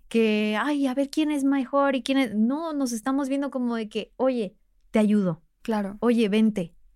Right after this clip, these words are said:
Speaker 1: y te
Speaker 2: Claro.
Speaker 1: creo". Ahorita para, para ya ir cerrando y concluyendo toda esta plática, ¿qué recomendaciones o consejos le darías a,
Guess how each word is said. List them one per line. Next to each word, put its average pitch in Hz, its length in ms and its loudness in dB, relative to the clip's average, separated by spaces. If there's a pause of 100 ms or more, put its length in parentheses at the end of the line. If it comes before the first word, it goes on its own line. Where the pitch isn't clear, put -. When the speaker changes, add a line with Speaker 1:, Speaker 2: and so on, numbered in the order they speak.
(240)
Speaker 1:
y 202 100 0
te 220 60 2
Speaker 2:
Claro. 202 240 0
Speaker 1:
creo". 185 400 0 (480)
Ahorita 262 480 2
para, 240 400 4
para 226 440 0 (320)
ya 247 140 4
ir 269 160 4
cerrando 226 560 2
y 214 120 -2
concluyendo 208 640 0
toda 208 160 -2
esta 202 260 -4
plática, 190 600 -4 (440)
¿qué 269 100 2
recomendaciones 214 880 2
o 208 100 -6
consejos 185 680 -4 (380)
le 220 240 4
darías 247 760 2
a, 208 220 2